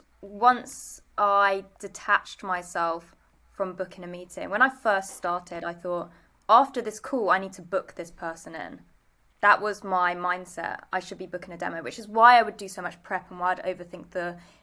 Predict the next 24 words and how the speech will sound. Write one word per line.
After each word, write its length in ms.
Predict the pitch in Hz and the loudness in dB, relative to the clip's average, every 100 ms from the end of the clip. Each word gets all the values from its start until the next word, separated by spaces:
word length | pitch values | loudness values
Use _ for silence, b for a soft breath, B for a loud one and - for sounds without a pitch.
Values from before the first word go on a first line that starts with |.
| b | b
introduction 880 | 214 196 196 196 - - - 196 190 | -10 -8 -2 2 2 0 -2 2 2
and 100 | 180 | 4
I'd 220 | 185 - - | 2 2 2
overthink 440 | 240 226 220 208 | 2 2 -6 -4
every 260 | 214 208 247 | -2 0 -2
single 320 | 262 233 220 | -2 -2 -2
possible 600 | 220 320 311 247 214 202 | 0 2 2 0 -2 2
element 320 | 220 226 208 143 | 4 4 2 -4
that 120 | - | -8
could 160 | 202 | -2
go 140 | 196 185 | 0 0
wrong 300 | 180 190 190 | 2 0 0
with 120 | 175 | -4
it, 140 | 175 175 | -6 -6
because 200 | 175 185 | -8 -8
I 40 | |
was 80 | 185 | -4
like, 100 | 185 | -6
"I 40 | |
need 160 | 185 180 | -8 -14
to 40 | - | -16
book 120 | - | -18
this 100 | 170 | -12
person." 540 | - 180 175 - 180 | -4 -4 -4 -12 -12